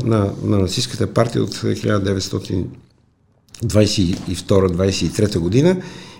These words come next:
я няма преведена на български, включително по време на, а, съюзническия период, нали, с, а,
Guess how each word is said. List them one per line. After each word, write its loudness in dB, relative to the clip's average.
я 6
няма 6
преведена 8
на 8
български, 4
включително 2
по 2
време 6
на, 4
а, 0
съюзническия 2
период, 0
нали, 2
с, -4
а, -4